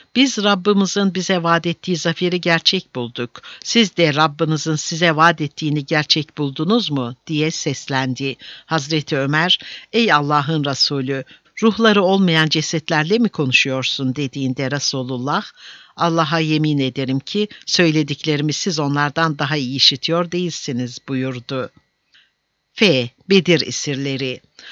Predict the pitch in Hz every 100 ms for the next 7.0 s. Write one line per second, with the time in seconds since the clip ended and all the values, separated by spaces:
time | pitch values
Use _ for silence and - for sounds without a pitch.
0 | - - 220 254 269 180 - 139 123 135
1 | 135 151 226 - 208 190 156 208 - 208
2 | 180 165 139 143 135 135 135 147 160 131
3 | 214 214 190 165 170 135 143 151 190 185
4 | 151 135 135 - 147 151 226 170 175 147
5 | 143 139 156 220 190 180 - 139 131 175
6 | - 156 127 135 - - 135 123 143